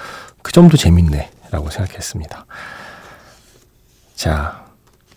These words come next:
타르의 사운드 트랙에서 말러 교향곡 오 번, 어, 일 악장하고 이 악장 그 리허설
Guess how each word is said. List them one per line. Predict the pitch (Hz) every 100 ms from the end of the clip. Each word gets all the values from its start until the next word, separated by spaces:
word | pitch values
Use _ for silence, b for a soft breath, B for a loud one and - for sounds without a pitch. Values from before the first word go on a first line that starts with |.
| _ -
타르의 | - 156 160 156 143
사운드 | 151 165 185
트랙에서 | 170 - 131 120 113 107 92 85 104 95 98 87 - _ -
말러 | 95 98 123 127
교향곡 | 117 101 98 95 95 151 160 _ -
오 | 120 139
번, | 98 139 202 _ B B B B B B B B B _ _ _ _ _ _ -
어, | 175
일 | - 147
악장하고 | - 143 131 113
이 | 101
악장 | 127 - - 117 107 101
그 | 95
리허설 | 110 165 160 131 117 104